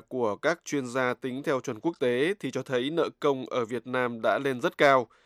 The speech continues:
Theo báo cáo của ngân hàng, theo dự báo của Ngân hàng Thế giới, mức nợ công của Việt Nam sẽ sát trần sáu mươi lăm phần trăm G D P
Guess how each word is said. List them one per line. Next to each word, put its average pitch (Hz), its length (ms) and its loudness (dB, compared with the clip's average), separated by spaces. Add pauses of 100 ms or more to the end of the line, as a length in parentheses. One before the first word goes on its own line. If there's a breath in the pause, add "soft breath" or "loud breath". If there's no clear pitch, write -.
(440 soft breath)
Theo 185 140 4
báo 165 140 8
cáo 143 400 8
của 175 240 4
ngân 131 220 0
hàng, 127 420 -2
theo 175 180 8
dự 160 160 2
báo 135 300 6
của 147 200 2
Ngân 139 220 0
hàng 131 400 -4
Thế 127 140 -6
giới, 135 360 -2 (440 soft breath)
mức 190 240 0
nợ 156 160 2
công 147 200 0
của 127 60 -8
Việt 127 160 -6
Nam 135 260 0
sẽ 135 340 -4
sát 214 280 -2
trần 139 220 0
sáu 127 220 -4
mươi 147 80 -2
lăm 151 100 -2
phần 131 140 -6
trăm 135 260 -2
G - 20 -10
D 139 160 -6 (100)
P 151 40 -2